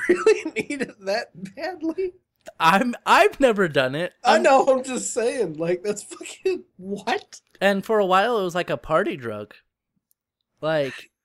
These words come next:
Speaker 2: uh, at least where I'm at, like, people would get Adderall 'cause it was easier, it was pretty easy to get.
Speaker 1: Oh, yeah.
Speaker 2: And they would,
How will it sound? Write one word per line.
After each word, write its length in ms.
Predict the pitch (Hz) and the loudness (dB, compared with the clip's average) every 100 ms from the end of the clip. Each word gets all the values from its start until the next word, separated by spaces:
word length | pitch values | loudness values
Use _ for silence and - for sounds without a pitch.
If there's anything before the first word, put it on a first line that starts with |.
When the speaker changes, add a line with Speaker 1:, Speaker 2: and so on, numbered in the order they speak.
| _ _ _ - | _ _ _ -4
Speaker 2:
uh, 240 | 165 151 139 | 0 2 2
at 120 | 165 | 2
least 240 | 190 226 - | 2 0 0
where 160 | 190 | 0
I'm 220 | 160 180 143 | 2 0 -2
at, 260 | 104 82 _ | -8 -10 _
like, 440 | 135 139 123 - - | -6 -4 -4 -10 -16
people 300 | - 160 156 147 | -10 -8 -2 0
would 140 | 135 | 0
get 160 | 139 120 | -2 -2
Adderall 400 | 127 123 123 123 | 0 0 0 -2
'cause 160 | 147 | -4
it 60 | 151 | -2
was 160 | 135 135 | -2 -2
easier, 320 | 131 131 117 | -8 -8 -6
it 120 | 139 | -4
was 120 | 131 | -6
pretty 180 | - 135 | -6 -8
easy 220 | 120 117 | -8 -10
to 80 | 98 | -12
get. 280 | 90 117 160 _ _ _ _ | -8 -8 -8 _ _ _ _
Speaker 1:
Oh, 120 | 185 156 | -6 -6
yeah. 220 | 120 - - _ - | -6 -12 -18 _ -4
Speaker 2:
And 280 | 151 151 147 | -2 0 -2
they 100 | 143 | -2
would, 300 | 135 123 | -2 -4